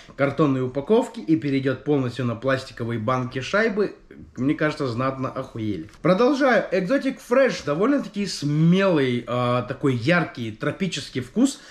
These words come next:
И эту баночку, как я и говорил, я брал на работу, и мне хватило ее буквально там на две чашки, и две чашки эти были, можно что-то тропическое, и гостям вполне зашло. И они в рот не ебали о том, что они курили не табак, а чай.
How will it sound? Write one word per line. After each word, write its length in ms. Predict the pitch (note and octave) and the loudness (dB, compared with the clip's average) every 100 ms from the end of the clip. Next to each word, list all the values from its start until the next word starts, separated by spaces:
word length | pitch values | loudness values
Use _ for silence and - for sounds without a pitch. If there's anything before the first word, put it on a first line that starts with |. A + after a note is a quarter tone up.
| - - | -20 2
И 60 | E3 | 4
эту 240 | D#3+ C#3+ | 4 0
баночку, 480 | B2+ E3 D3 B2+ B2+ | 0 2 2 -2 -8
как 160 | A2+ A#2 | -8 -4
я 100 | B2+ | -2
и 60 | |
говорил, 300 | B2+ D3+ D3 | 2 2 2
я 180 | B2 B2 | 2 0
брал 220 | C3 B2+ | 0 0
на 100 | B2 | 2
работу, 640 | C3+ D3+ G#3 - G#3 D3+ A#2 | 0 2 2 2 2 0 2
и 360 | D3 D#3+ D3 C3+ D#3+ - - - - - | 4 6 4 0 -6 -10 -20 -20 -20 -6
мне 160 | C3+ F#3 | 0 2
хватило 420 | E3+ D#3 E3 C#3+ | 2 0 2 2
ее 140 | B2+ | 0
буквально 420 | B2+ B2 D3 C#3 A#2 | -2 -4 0 0 0
там 180 | A#2 | -2
на 80 | B2+ | -4
две 240 | C3 C#3+ C3+ | -2 -2 0
чашки, 420 | F#3+ A#3+ C4 - | 0 0 0 -6
и 200 | - C#3 | -2 -2
две 200 | B2 C3+ | 0 -2
чашки 380 | G3 G#3+ - D#3+ | 0 -2 -2 -4
эти 180 | - | -4
были, 240 | C3 E3 D3+ | -4 0 0
можно 300 | C3 F3 G3+ | 2 0 -2
что-то 260 | - C#3 | -6 -6
тропическое, 800 | C#3 C3+ B2+ G3 G#3 - F3 C#3+ - - - | -4 -2 -2 -2 -4 -6 -4 -6 -8 -20 -4
и 80 | - | 0
гостям 420 | F3 D#3+ - D3+ | 2 2 0 -2
вполне 420 | D#3 C#3 B2 C3 | -2 -2 0 0
зашло. 400 | C3 C3 C#3+ B2 C#3+ | -2 -2 0 -2 2
И 80 | |
они 240 | G#3+ B3 G#3+ | 2 4 2
в 140 | B2+ | -2
рот 220 | C#3+ D#3+ | -4 -2
не 160 | D#3 C3 | -2 -2
ебали 320 | G#2+ C3+ F3+ | 0 0 0
о 40 | D#3+ | -2
том, 200 | C#3+ D3 | -4 -6
что 160 | - | -4
они 180 | A#2+ B2 | -2 -2
курили 340 | A#2+ B2 A#2 | -2 -2 -2
не 140 | G#2 A2 | -2 -4
табак, 480 | G#2+ C3+ D#3+ F#3+ - | -4 -2 -2 -4 -4
а 100 | B2+ | -6
чай. 340 | A#2+ G2 D#2+ | -6 -10 -12